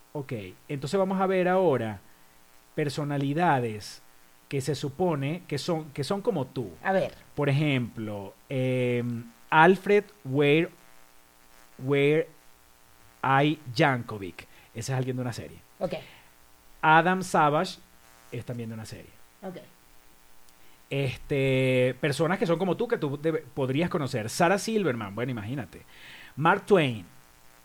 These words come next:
Speaker 1: Sarah Silverman, no sé quién es, pero Mark Twain.
Speaker 2: No sé, pero bueno, ajá.
Speaker 1: Mark Twain es un escritor muy famoso.
Speaker 2: Ok.
Speaker 1: De, eh, Thomas Edison. ¿No?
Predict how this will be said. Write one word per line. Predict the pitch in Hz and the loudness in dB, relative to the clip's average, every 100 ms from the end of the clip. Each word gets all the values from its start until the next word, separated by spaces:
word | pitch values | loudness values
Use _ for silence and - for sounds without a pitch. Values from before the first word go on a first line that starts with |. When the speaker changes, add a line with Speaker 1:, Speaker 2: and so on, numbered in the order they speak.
| - _ - - - - - - | -20 _ -20 -20 -20 -20 -20 -6
Speaker 1:
Sarah | 147 151 | -2 -2
Silverman, | 202 190 180 | 0 -2 -2
no | 127 | -4
sé | 135 | -4
quién | 147 | -6
es, | 110 | -6
pero | 117 | -6
Mark | 113 117 | -8 -6
Twain. | 160 220 285 - - - _ - _ - - - - - - - 196 | -4 -6 -8 -20 -20 -20 _ -20 _ -20 -20 -20 -20 -20 -20 -20 -12
Speaker 2:
No | 196 196 185 185 175 175 | -8 -6 -6 -8 -10 -14
sé, | - 180 180 - - | -10 -10 -10 -18 -10
pero | 180 | -6
bueno, | 175 170 | -4 -4
ajá. | 156 180 139 - | -4 -6 -6 -12
Speaker 1:
Mark | 92 90 | -18 -12
Twain | 117 123 | -8 -4
es | 135 | -2
un | 147 | -2
escritor | 151 135 117 | -4 -6 -4
muy | 127 | -4
famoso. | 131 113 - - | -6 -10 -10 -4
Speaker 2:
Ok. | 185 151 - - | -2 -4 -8 -10
Speaker 1:
De, | 131 170 | -2 2
eh, | 170 160 156 156 151 147 147 143 147 - - | 4 6 6 6 4 4 4 2 -2 -12 2
Thomas | 185 175 185 | 4 6 4
Edison. | 196 247 214 143 104 85 - _ - - - - - - _ - - - - - - | 2 0 -2 -6 -8 -12 -20 _ -20 -20 -20 -20 -20 -20 _ -20 -20 -20 -20 -20 -16
¿No? | - | -6